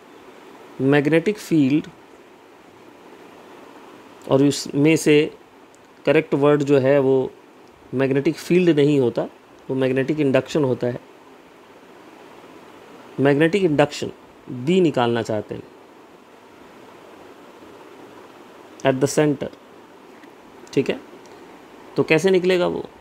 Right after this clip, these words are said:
तो रिंग का फॉर्मूला लगेगा mu naught I divided by two into radius। आई की वैल्यू डाल दें। What is the value of I? It's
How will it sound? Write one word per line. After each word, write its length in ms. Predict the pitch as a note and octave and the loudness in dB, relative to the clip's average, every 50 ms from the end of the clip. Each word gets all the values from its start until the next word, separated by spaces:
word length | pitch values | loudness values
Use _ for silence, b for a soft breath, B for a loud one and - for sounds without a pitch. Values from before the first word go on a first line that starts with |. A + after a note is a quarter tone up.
| - - - - - - - - - - - - - - - - - - - - - - - - - - - - - - - - - - - - - - - - | -20 -20 -20 -20 -20 -20 -20 -20 -20 -20 -20 -20 -20 -20 -20 -20 -20 -20 -20 -20 -20 -20 -20 -20 -20 -20 -20 -20 -20 -20 -20 -20 -20 -20 -20 -20 -20 -8 -2 2
तो 80 | D3+ | 2
रिंग 240 | C3+ C#3+ E3 F#3 F#3+ | 4 6 4 4 4
का 80 | G3 G3 | 4 2
फॉर्मूला 400 | F#3 - F#3 F3+ F#3 F#3+ G3 F#3+ | 2 2 -2 0 0 0 0 2
लगेगा 360 | F#3 F#3 F#3 G3 F#3+ A3 - - - - - - - - - | 0 0 0 -2 -4 -6 -10 -16 -20 -20 -20 -20 -14 -6 -2
mu 200 | C#3 D3+ E3 E3+ | 0 2 4 4
naught 140 | F#3 F#3 F3 - - | 2 2 0 0 0
I 40 | D#3+ F3+ F#3 | 2 2 2
divided 380 | F3 D#3+ D3 D3+ D3+ D3 D#3 D3 C#3 | 2 2 2 2 2 2 2 2 2
by 80 | C#3+ C#3+ D#3+ G3 C#4+ - - - - - - - - - - - - - - - - - D#3+ | 2 2 0 0 -4 -8 -16 -20 -20 -20 -20 -20 -20 -20 -20 -20 -20 -20 -20 -20 -10 -2 0
two 160 | D#3 E3 E3+ E3 | 2 4 4 4
into 240 | D3 C#3+ C3+ - A3 D4+ - - - - - - - D3+ A#2+ | 4 2 -2 -4 -4 -6 -6 -10 -16 -20 -20 -20 -12 -6 -4
radius। 340 | A#2 A2 G#2 G#2+ G2 F#2+ - - - - - - - - - - - - - - - - - - - - - - | -2 -2 0 -2 -2 -4 -6 -12 -20 -20 -20 -20 -20 -20 -20 -20 -20 -20 -20 -20 -20 -20 -20 -20 -20 -14 -4 0
आई 140 | B2+ C3+ D3 | 2 2 2
की 140 | C#3+ D#3+ D3 | 2 2 2
वैल्यू 240 | C#3+ C#3+ C#3 D3+ D3+ | 2 2 2 2 4
डाल 220 | C3+ C3 C#3 C#3 | 4 4 4 4
दें। 160 | C#3+ F#3+ G#3+ B3 - - - - - - - - - - - - - - - - - - - - - - - - - - - - - - - - - - - - - - | 2 -2 -6 -6 -12 -20 -20 -20 -20 -20 -20 -20 -20 -20 -20 -20 -20 -20 -20 -20 -20 -20 -20 -20 -20 -20 -20 -20 -20 -20 -20 -20 -20 -20 -20 -20 -20 -20 -20 -10 -2 0
What 100 | C#3+ D#3+ | 2 4
is 60 | E3 E3+ | 4 4
the 40 | D#3 D#3 | 4 4
value 200 | D3+ D#3 E3+ E3+ | 4 4 4 2
of 100 | - - | 2 2
I? 100 | D3+ D#3 F#3 A#3+ - - - - - - - - C#3 C3 | 0 0 0 -2 -6 -12 -20 -20 -20 -20 -14 -8 -8 -8
It's 140 | - - | -8 -10